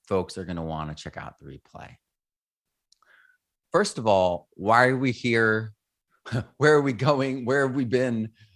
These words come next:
Um, it all revolves around soil. Soil truly is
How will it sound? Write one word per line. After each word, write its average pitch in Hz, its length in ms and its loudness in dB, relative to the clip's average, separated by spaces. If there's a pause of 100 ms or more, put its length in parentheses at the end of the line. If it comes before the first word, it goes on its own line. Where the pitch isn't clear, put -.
(160)
Um, 117 280 4
it 110 120 -2
all 120 340 4
revolves 104 640 2
around 80 720 -2
soil. 104 840 0
Soil 120 500 2
truly 135 680 -2
is 95 340 0